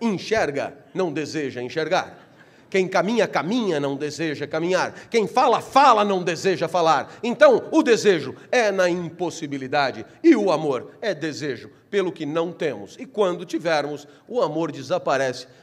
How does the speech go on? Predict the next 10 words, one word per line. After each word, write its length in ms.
dando 260
lugar 600
a 100
uma 180
nova 380
falta, 580
a 100
um 160
novo 440
desejo. 500